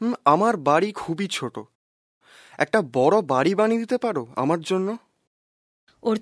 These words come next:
Speaker 2: ছোট বাড়িটি মহলে বদলে গেল।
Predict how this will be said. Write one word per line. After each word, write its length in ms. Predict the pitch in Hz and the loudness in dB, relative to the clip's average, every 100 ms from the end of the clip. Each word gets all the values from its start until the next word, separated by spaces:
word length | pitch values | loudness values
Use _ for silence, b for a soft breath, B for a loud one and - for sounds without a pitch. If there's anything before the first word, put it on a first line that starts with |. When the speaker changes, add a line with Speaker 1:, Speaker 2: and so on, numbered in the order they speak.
| - | -4
Speaker 2:
ছোট 580 | - - 214 208 196 254 | -6 -6 -4 -6 -4 0
বাড়িটি 880 | 269 208 180 170 202 240 320 277 185 B B - | 0 0 -4 -4 -6 -2 -2 -2 -4 B B 0
মহলে 640 | 196 196 196 202 247 240 | 2 2 0 2 2 2
বদলে 460 | 190 185 170 190 180 | 0 -6 -6 -6 -4
গেল। 260 | 175 156 | -4 -6